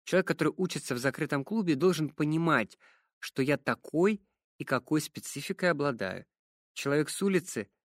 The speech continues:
со своими шарадами в голове не поймет, что мы делаем, для него это будет страшно. Поэтому человек, приходящий на занятия в мою школу,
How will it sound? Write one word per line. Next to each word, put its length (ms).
со 60
своими 240
шарадами 500
в 100
голове 360
не 140
поймет, 420
что 200
мы 120
делаем, 480
для 160
него 260
это 140
будет 240
страшно. 540
Поэтому 480
человек, 640
приходящий 640
на 80
занятия 480
в 60
мою 200
школу, 400